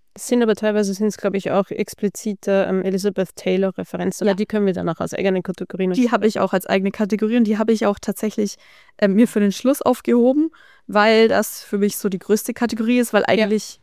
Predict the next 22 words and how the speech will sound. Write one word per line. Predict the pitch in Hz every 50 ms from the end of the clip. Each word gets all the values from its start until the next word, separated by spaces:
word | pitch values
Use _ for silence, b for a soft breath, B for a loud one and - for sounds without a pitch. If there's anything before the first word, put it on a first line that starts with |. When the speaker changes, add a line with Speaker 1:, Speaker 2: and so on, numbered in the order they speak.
| _ _ _ -
Speaker 2:
das | 226 202 -
ganze | - 202 202 208 220
Lied | 233 202 202 196 -
ist | - 180 180 - -
eine | - - 202 185 -
Elizabeth | - 190 185 180 - 185 165 170 -
Taylor-Referenz. | - - 311 240 208 208 226 247 294 233 240 320 359 349 359 381 330 - -
Speaker 1:
Ja, | 233 220
ja, | 214 208 202 196
voll. | 185 - 202 190 190 208 226 -
Ich | 208
verstehe | - 208 - - 190
es | 196 185
auch. | - 185 185
Wie | 180
gesagt, | 185 - - 185 -
das | 185 -
passt | - - 190 - -
ja | 202 190
auch | - 185
zu | - - - 196
der | 190 190 185 185